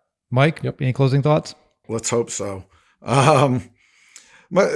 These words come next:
Speaker 3: the closing thoughts are just, I, you know, the, the easy money has been made.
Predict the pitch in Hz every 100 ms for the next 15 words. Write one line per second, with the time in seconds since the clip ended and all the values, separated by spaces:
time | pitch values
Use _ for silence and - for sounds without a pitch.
0 | 151 160 135 143 _ - - 156 208 190
1 | 185 - 160 147 143 135 107 123 - 123
2 | 120 117 - 113 117 113 101 117 98 120
3 | 117 156 147 156 127 123 120 117 113 101
4 | - _ _ _ - 113 95 92 113 107
5 | 98 98 98 92